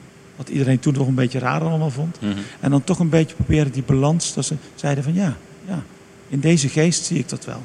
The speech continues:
Speaker 1: Nou, dus toen was eigenlijk al meteen snel dat een aantal broers zei,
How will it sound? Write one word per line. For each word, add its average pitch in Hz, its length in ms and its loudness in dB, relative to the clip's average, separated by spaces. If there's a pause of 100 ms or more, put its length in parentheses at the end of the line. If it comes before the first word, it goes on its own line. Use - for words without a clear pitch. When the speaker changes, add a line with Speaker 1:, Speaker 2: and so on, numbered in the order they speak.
(140)
Speaker 1:
Nou, - 140 -8 (280)
dus - 80 -20
toen 139 220 -4 (560)
was 135 160 -2
eigenlijk - 180 0
al 143 60 2 (200)
meteen 185 120 4
snel 120 280 0
dat 131 140 -4
een 156 60 -4
aantal 143 220 -2
broers 135 140 0
zei, 151 120 -6